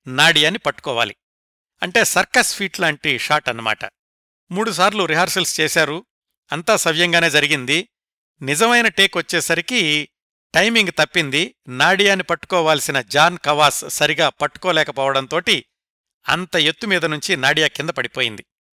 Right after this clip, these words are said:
అదృష్టవశాత్తు పెద్ద ప్రమాదం తప్పింది, కానీ వెంటనే షూటింగ్ ఆపేసి ఆసుపత్రికి వెళ్లడం,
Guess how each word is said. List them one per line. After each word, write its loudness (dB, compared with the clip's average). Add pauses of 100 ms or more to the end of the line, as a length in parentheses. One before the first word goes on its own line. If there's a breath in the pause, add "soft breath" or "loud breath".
(240)
అదృష్టవశాత్తు -4 (460)
పెద్ద -4
ప్రమాదం 0
తప్పింది, -4
కానీ 0 (420)
వెంటనే 0
షూటింగ్ -4
ఆపేసి 0
ఆసుపత్రికి -4
వెళ్లడం, -2